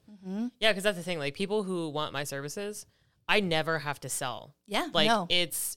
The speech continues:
Speaker 2: uh, we have a re-, we have a conversation, we connected one-on-one in some fashion. And they're like, "Oh, that's really cool. I really like what you do."
Speaker 1: Yep.
Speaker 2: 'Cause it's, sometimes I can describe what I do
Speaker 1: <laughs>
Speaker 2: effectively. Um,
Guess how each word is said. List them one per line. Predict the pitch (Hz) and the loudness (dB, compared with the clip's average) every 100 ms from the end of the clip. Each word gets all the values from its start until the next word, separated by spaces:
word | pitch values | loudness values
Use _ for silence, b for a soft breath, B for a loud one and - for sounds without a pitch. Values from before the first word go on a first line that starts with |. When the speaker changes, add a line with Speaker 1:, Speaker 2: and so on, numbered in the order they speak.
| _ | _
Speaker 2:
uh, | 165 165 151 147 | 2 4 4 2
we | 160 | -2
have | 165 151 | -2 -4
a | |
re-, | 143 143 | -6 -10
we | 143 147 | -12 -8
have | 147 | -8
a | 139 | -6
conversation, | 139 139 220 220 220 202 190 185 - | -6 -2 2 2 2 2 2 0 -4
we | 160 160 | -6 -6
connected | 160 156 156 | -2 -2 -2
one-on-one | 147 143 139 160 175 | -4 -4 -4 -2 -4
in | 170 | -4
some | 180 170 | -4 -2
fashion. | 170 165 - 170 160 156 | 0 2 2 0 0 -2
And | 156 B B B B | -8 B B B B
they're | 156 | 0
like, | 160 156 | 2 4
"Oh, | 262 | 4
that's | 202 196 | 4 2
really | 185 170 | -2 0
cool. | 202 | 0
I | 160 | 0
really | 147 151 | 0 -2
like | 143 143 | -2 -4
what | 160 104 | -6 -6
you | |
do." | 143 170 139 135 156 | -4 -2 0 -2 -4
Speaker 1:
Yep. | 294 | -6
Speaker 2:
'Cause | 285 147 - | -4 -8 -6
it's, | 147 - | -8 -6
sometimes | 165 156 143 | -6 -6 -6
I | 131 | -8
can | 123 160 156 | -6 -6 -6
describe | 139 - 127 123 | -6 -6 -8 -6
what | 127 | -8
I | 131 | -6
do | 135 | 2
Speaker 1:
<laughs> | 311 381 453 - 453 | 4 6 6 6 6
Speaker 2:
effectively. | - 320 349 147 285 143 | 6 6 6 4 2 4
Um, | 339 185 170 156 | 6 8 6 4